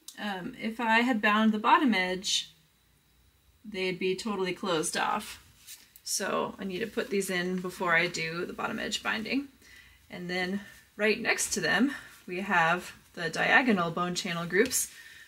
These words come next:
which are kind of the opposite. You can only access them from this top edge, so you gotta make sure you get these in here before you bind that edge. Um, if I remember right, the directions for this corset also have you do the flossing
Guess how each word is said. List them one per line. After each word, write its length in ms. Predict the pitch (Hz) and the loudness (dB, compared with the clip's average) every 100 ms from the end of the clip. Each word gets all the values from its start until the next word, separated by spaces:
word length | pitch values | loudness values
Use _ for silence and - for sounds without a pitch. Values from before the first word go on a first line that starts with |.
| _ | _
which 160 | 190 185 | -6 -6
are 40 | |
kind 200 | 185 175 | -4 -2
of 60 | 180 | 2
the 120 | 214 | 6
opposite. 600 | - 240 214 208 165 - | 6 6 2 2 0 -4
You 120 | 196 | -4
can 140 | 202 | -4
only 400 | - - 240 247 | -2 2 2 4
access 420 | 202 180 - 175 - | 4 4 2 0 -2
them 220 | 160 170 | -2 -4
from 200 | 196 180 | -4 -4
this 220 | 165 - | 0 0
top 260 | 214 165 214 | 2 0 2
edge, 260 | 170 156 | 0 0
so 120 | - | -4
you 60 | 180 | -2
gotta 140 | 185 | 0
make 160 | 180 190 | 0 0
sure 160 | - 170 | -2 -2
you 120 | 160 | -2
get 220 | 165 - | -2 -2
these 200 | 185 180 | -2 -2
in 100 | 185 | -2
here 220 | 180 180 | -2 -2
before 340 | 175 175 202 185 | -2 -6 -2 0
you 120 | 170 | 0
bind 300 | 165 160 165 | 0 0 0
that 180 | - 190 | 0 0
edge. 420 | 180 208 - - - _ - - - - - - - | -2 0 -2 -4 -16 _ -20 -20 -20 -20 -20 -12 -6
Um, 160 | 208 214 | 0 0
if 160 | 233 277 | 0 -2
I 80 | |
remember 520 | 269 269 277 403 330 233 | 0 2 0 -2 -2 -2
right, 500 | 190 180 175 180 - | -2 -2 -2 -2 -4
the 120 | 214 | -4
directions 600 | 220 220 214 - 226 220 | -4 -4 -2 -2 -2 -4
for 160 | - 220 | -6 -4
this 260 | 220 220 | -2 -4
corset 800 | - 220 208 214 220 208 208 - - _ _ | -8 -8 -6 -4 -4 -4 -4 -8 -16 _ _
also 460 | - 214 320 - 262 | 2 4 4 2 -2
have 320 | 214 214 202 | 2 2 2
you 160 | 202 190 | -2 -6
do 220 | 202 196 | -4 -2
the 120 | 185 | -2
flossing 840 | 180 - 175 165 214 - 294 311 | -6 -10 -4 -2 0 -2 -2 -4